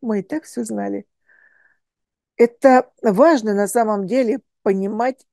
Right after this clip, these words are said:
что такое сакральные знания. Так вот, в две тысячи четвёртом году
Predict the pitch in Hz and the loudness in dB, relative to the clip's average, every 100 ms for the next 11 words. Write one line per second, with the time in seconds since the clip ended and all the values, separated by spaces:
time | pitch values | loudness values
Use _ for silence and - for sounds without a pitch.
0 | _ _ _ - 214 208 220 247 220 - | _ _ _ -4 -2 0 -2 2 0 0
1 | 202 202 196 185 190 190 190 165 165 156 | -6 -4 -4 -4 -6 -8 -8 -8 -8 -12
2 | - _ _ _ 196 185 196 185 175 214 | -14 _ _ _ -6 -2 0 -2 2 2
3 | 214 208 - 196 - - 190 - 185 175 | 2 -6 -8 -12 -10 -6 -6 -6 -6 -2
4 | 202 226 320 | -2 -2 -6